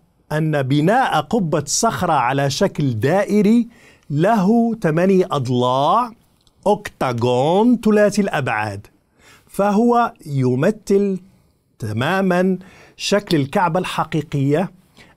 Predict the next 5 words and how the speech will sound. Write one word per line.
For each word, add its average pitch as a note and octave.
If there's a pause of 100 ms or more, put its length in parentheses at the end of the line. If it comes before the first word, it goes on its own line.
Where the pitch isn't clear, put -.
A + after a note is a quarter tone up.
(160)
التي C4+
تتماشى F#3+
مع F3
معنى F3+
عبارة D3+